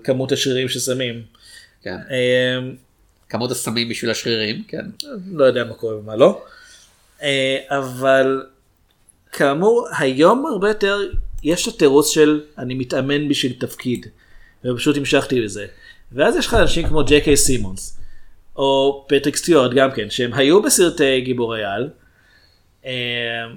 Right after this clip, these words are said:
Speaker 2: כאילו,
Speaker 1: כי-
Speaker 2: ג'יי קיי סימונס הוא מאוד מחושל,
Speaker 1: זהו,
Speaker 2: אני לא יודע
Speaker 1: גם
Speaker 2: אם זה
Speaker 1: פטריק
Speaker 2: הדוג-
Speaker 1: סטיוארט. וזה, והם עושים את זה בשביל עצמם.
Speaker 2: אני, אני חושב שהרגע
Speaker 1: אף אחד
Speaker 2: שבו
Speaker 1: לא הולך
Speaker 2: החלט-,
Speaker 1: לצלם
Speaker 2: שבו
Speaker 1: אותנו.
Speaker 2: הרגשתי שזה ארוך מדי, שזה, הקטע הזה מוגזם מדי, זה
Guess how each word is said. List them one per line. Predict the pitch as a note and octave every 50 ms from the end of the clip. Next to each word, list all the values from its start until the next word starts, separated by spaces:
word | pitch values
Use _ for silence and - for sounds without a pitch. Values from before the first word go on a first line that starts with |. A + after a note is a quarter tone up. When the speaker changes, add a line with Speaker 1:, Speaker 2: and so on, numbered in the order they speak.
| - _
Speaker 2:
כאילו, | _ - G#2+ F#2 -
Speaker 1:
כי- | - D3+
Speaker 2:
ג'יי | C3 C3+ C#3
קיי | - D3+ A#2+
סימונס | B2 - A#2+ A#2+ A#2 A2 -
הוא | - A#2 G#2+
מאוד | A2+ - G#2+ G#2 G2+ G#2+
מחושל, | G#2 - - G#2 - - F#2 F2 F#2
Speaker 1:
זהו, | F#2+ F#2+ - F#3 F3
Speaker 2:
אני | C3 A#2
לא | A#2+
יודע | A#2+ A#2+ A#2+ B2
Speaker 1:
גם | -
Speaker 2:
אם | -
זה | B2 A#2+
Speaker 1:
פטריק | - F#3
Speaker 2:
הדוג- | F#3+ A#3
Speaker 1:
סטיוארט. | A3 - - C4+ D4 C#3+ A2+ A2 - - - _ _ _ _ - - - - - - A#2+
וזה, | C3 C#3+ C3+ D3 D#3 D#3 D#3 C3
והם | C#3 C#3
עושים | C3+ C3 - - C#3+ D3
את | E3 E3+
זה | F#3 F#3+ F3+ F3+ F3 E3 D#3+ - - - _ _ _ _ _ _ _ _ _
בשביל | C#3 C3+ C#3+ - D3+ D3 D3+
עצמם. | D3+ D#3 - F3+ G#3 A3 B2 G#2 G2 B2+
Speaker 2:
אני, | C3+ C3+ - - -
אני | D3 D3+ D3
חושב | - - B3+ B3
שהרגע | - - D4+ - - - _ _ _ _ _ - D3+ C3+ C#3 D3
Speaker 1:
אף | D#3
אחד | E3+ D3+
Speaker 2:
שבו | C3+
Speaker 1:
לא | C#3+ C#3+ D3
הולך | D#3 D3+ D3 -
Speaker 2:
החלט-, | C3+ C#3 C3
Speaker 1:
לצלם | C#3 B2+ A#2
Speaker 2:
שבו | - - B2+ C3
Speaker 1:
אותנו. | C3 C3 A#2+ B2
Speaker 2:
הרגשתי | C3 A#2+ - C#3+
שזה | B2 C3 A#2 A2 A#2 A#2 A#2 A#2 A2+ G#2+ - -
ארוך | A2+ G#2+ G#2 G#2+ A#2+ A#2+ - - D3
מדי, | D#3 D#3+ D3+ - - -
שזה, | - C#3 A2+ A#2 A2+ A2+
הקטע | A2+ A2 - - B2 C3+ B2+
הזה | A2+ B2+ A#2
מוגזם | A2+ G#2+ A2 A2+ A2+ B2
מדי, | C3 C3+ C#3 C#3 C#3
זה | A#2+ A2 A2+ A#2